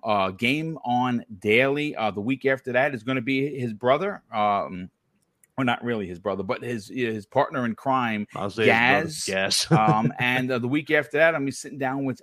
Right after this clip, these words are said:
Speaker 1: Ains from Seasoned Gaming. So the next three weeks is gonna be packed with, uh, incredible interviews, and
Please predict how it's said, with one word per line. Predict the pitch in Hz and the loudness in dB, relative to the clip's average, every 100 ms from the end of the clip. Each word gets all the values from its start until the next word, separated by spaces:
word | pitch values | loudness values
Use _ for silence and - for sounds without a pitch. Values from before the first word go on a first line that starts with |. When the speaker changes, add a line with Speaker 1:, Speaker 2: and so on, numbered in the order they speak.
| - | -6
Speaker 1:
Ains | 123 160 139 87 85 - | -4 -2 -4 -4 -10 -16
from | - - 104 | -16 -8 -8
Seasoned | 98 - - 156 151 151 127 - | -6 -8 -8 -8 -6 -6 -6 -4
Gaming. | 113 135 110 76 | -4 -2 -4 -8
So | - 104 | -8 -6
the | 98 | -2
next | 123 - - | -2 -4 -8
three | 151 139 | -6 -4
weeks | 160 135 - | -6 -10 -12
is | |
gonna | 123 107 | -8 -6
be | 110 - | -8 -10
packed | - 170 160 - - - _ - _ | 0 2 2 -2 -18 -18 _ -20 _
with, | 127 123 127 | -4 -2 0
uh, | 110 - | 0 0
incredible | 113 - 147 139 131 | -4 -2 -2 -2 -4
interviews, | 139 131 120 135 135 120 | -6 -8 -4 -2 -2 -2
and | 113 | -4